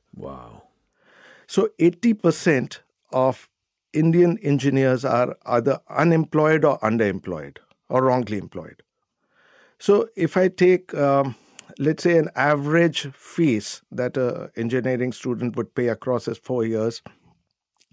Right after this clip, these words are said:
Speaker 2: is, uh, ten lakhs.
Speaker 1: Mm-hmm.
Speaker 2: So about a million rupees.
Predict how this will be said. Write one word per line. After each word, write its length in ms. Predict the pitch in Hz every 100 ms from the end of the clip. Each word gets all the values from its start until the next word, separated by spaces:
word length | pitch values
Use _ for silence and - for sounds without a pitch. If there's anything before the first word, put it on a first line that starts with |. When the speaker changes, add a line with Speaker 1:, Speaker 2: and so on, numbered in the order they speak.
| -
Speaker 2:
is, 180 | 120 127
uh, 340 | 120 98 107 - _ - - _ _
ten 180 | 143 151
lakhs. 380 | 107 76 - - _ _ _
Speaker 1:
Mm-hmm. 280 | 135 98 82 - _ _ - 110
Speaker 2:
So 100 | 156
about 180 | 143 139
a 40 |
million 400 | 127 127 120 107
rupees. 480 | 117 120 117 80 -